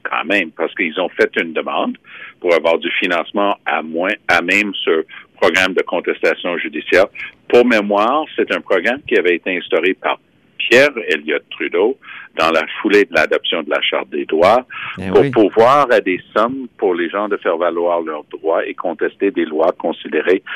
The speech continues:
Speaker 1: contre la nouvelle Charte.
Speaker 2: Ça a beaucoup servi
Speaker 1: Monsieur
Speaker 2: contre
Speaker 1: Har-
Speaker 2: la loi cent un, de, si je ne m'abuse.
Speaker 1: Allez, euh, absolument. Monsieur Harper avait aboli ce système de,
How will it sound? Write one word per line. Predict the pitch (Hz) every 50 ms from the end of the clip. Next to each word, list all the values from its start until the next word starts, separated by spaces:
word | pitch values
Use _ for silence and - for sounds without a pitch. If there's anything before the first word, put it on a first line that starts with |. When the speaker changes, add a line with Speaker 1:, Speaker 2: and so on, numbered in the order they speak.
| - - -
Speaker 1:
contre | - - 87 80 - 82
la | 80
nouvelle | 78 78 73 76 71 65
Charte. | - - 76 - - - _ - -
Speaker 2:
Ça | - - 135
a | 143
beaucoup | 151 147 - 202
servi | 90 - 202 165 160
Speaker 1:
Monsieur | 180 -
Speaker 2:
contre | - 90 98
Speaker 1:
Har- | 110
Speaker 2:
la | 143
loi | 143 143 151 160
cent | - - 151 139 147
un, | 180 220 254 233
de, | 208 180 170 156 156 156 139 143
si | - - 151 139
je | 151 147
ne | 147
m'abuse. | 143 135 131 131 135 131 -
Speaker 1:
Allez, | 87 85 98 - _ _ _ -
euh, | 92 92 90 -
absolument. | - 87 - - - - 80 82 76 - - - - - - - - -
Monsieur | 90 98 - - 120 107 110
Harper | 117 110 - - 151 170 196 - -
avait | - 98 98 87 101 104 - -
aboli | - 98 107 110 110 104 95 92 90 - _ _ _ _ _ _ _ - - -
ce | - - -
système | - 87 - _ - 82 87 95 98 87 87
de, | 82 90 82